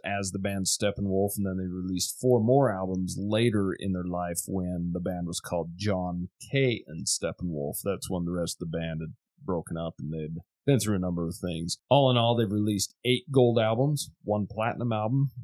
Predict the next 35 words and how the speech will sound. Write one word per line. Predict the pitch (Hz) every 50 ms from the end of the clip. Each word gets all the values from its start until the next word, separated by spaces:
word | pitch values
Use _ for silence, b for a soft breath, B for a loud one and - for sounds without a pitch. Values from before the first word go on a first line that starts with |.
| - _ _
and | - 107 92 87 -
twelve | - 104 110 117 117 107 104 101
Billboard | - 123 120 110 107 113 113 107 101 -
singles, | - 113 107 110 117 127 - 107
which | 98 - - -
hit | 117 107 -
the | 107 -
top | - 110 98 92 -
forty. | - - 95 98 92 95 104 117 120 - _ _ _ _ _ _ -
Uh, | 92 98 92 90 - - - - -
three | 113 117 127 139 151 160
of | 156 135 101
those | 98 95 92 85 87 82 - - - _ _ _ _ -
top | - 110 92 - -
forty | - 107 98 92 90
hits | 87 104 98 92 -
actually | 101 95 92 90 - 101 95
made | 95 90 92 87
the | 87 87
top | - - 90 87 - -
ten, | - 120 107 101 92 85 85
and | 85 90
that | 92 90
would | - 90 90
be | 87 92 87
Born | 85 90 95 95 95
to | 92 87
Be | 90 95
Wild, | 95 92 92 90 87 90 90 87
Magic | 90 87 87 85 85 87 - _
Carpet | - 107 95 90 - -
Ride, | 71 92 92 90 87 87 87
and | 85 82 80 80
Rock | 87 90 90 92 - -
Me. | 87 80 80 - -